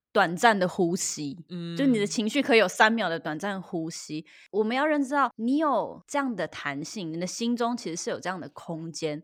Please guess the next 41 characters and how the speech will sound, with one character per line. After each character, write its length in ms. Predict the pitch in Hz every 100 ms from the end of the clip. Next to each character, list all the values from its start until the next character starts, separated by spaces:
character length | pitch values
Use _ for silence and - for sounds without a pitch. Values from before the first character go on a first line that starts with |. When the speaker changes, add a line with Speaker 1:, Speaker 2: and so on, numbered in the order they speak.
| _
Speaker 1:
可 140 | 247
以 60 | 240
让 200 | 233 214
自 200 | 220 208
己 320 | 175 160 147
去 140 | _ 240
批 220 | - 202
评 300 | 190 - -
的。 160 | - - 190 -
<laughs> 160 | _
Speaker 2:
对 220 | 226 220
啊， 180 | 165 147
因 80 | 196
为 60 | 311
我， 200 | 208 -
我 280 | 120 95 151
们 240 | 143 143
就 120 | 185
不 400 | 220 - 143 139
是 320 | 156 190 180 151
在 180 | 175
拍 220 | 156 135 131
电 260 | - -
影 80 | -
嘛， 120 | 64
你 180 | 92 151
电 220 | 151 214
影 240 | 156 139 135
可 120 | 170
以 120 | 170
有 200 | 143 131
一 60 | 139
个 140 | 147
明 260 | 135 127 139
显 180 | - -
的 80 |
反 320 | 151 - - 151
派 200 | 143 143
或 120 | 147
是 160 | 147
正 240 | 139 -